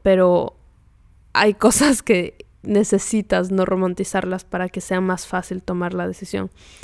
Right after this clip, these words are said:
Entonces, quiero que visualices más o menos el, la op-, si todavía te está costando un poquito la decisión,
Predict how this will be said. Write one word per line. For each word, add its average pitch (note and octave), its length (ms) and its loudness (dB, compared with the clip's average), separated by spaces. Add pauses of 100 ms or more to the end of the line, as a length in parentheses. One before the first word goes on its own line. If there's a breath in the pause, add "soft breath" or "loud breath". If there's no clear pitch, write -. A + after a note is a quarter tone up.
(360 loud breath)
Entonces, G3 640 -2 (1300 soft breath)
quiero A3 300 6
que G3 420 -2 (200)
visualices G3+ 800 0
más F#3 180 -2
o F#3 60 -2
menos G3 580 -4 (1000)
el, G3+ 260 0
la F#3+ 120 4
op-, F#3 80 -6
si - 320 -4
todavía G3 320 4
te G3 80 -12
está F#3 180 -4
costando F#3 400 -4
un F3+ 60 -4
poquito F3+ 400 -6
la F3 100 -4
decisión, G#3 460 -6